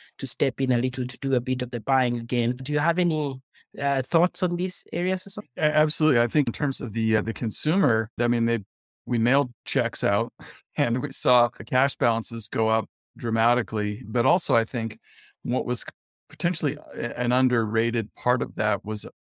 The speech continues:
Speaker 2: a lot of it was used to pay down debt, pay down credit cards and these types of things. And so we see those cash balances going down. But then, as you guys have pointed out, a lot of the banks are saying that, uh, consumers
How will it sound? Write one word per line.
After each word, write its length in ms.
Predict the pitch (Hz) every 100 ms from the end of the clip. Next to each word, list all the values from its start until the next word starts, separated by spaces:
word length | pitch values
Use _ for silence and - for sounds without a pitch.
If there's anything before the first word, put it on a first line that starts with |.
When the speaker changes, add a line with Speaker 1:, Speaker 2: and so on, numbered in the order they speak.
| _
Speaker 2:
a 140 | - 120
lot 260 | 123 151
of 120 | 127
it 100 | 110
was 200 | 110 98
used 400 | 107 101 98 - - _ _ _ _ -
to 260 | - 117 104
pay 240 | - 123
down 340 | 113 110 101 95
debt, 380 | 98 87 - - -
pay 180 | 117
down 320 | 110 113 107 101
credit 280 | - 113
cards 360 | - 123 110 101
and 120 | 113
these 140 | 113 -
types 240 | - 98
of 100 | 98
things. 220 | 117 101
And 120 | 113
so 280 | - 123 107 - - - -
we 80 | 135
see 260 | - 185 196
those 220 | 175 127
cash 320 | 135 131 -
balances 380 | 131 123 - -
going 280 | 123 113 107
down. 460 | 135 175 120 113 _ _ -
But 140 | 110
then, 160 | 139 127
as 220 | 113 110
you 80 | 135
guys 240 | 127 117
have 140 | 107 -
pointed 320 | 123 117 101
out, 240 | 127 139 110
a 60 |
lot 180 | 117 131
of 40 |
the 80 | 110
banks 300 | 107 127 -
are 60 | 160
saying 480 | - 117 107 107 - -
that, 260 | 110 98
uh, 80 | 113
consumers 560 | - 110 151 151 123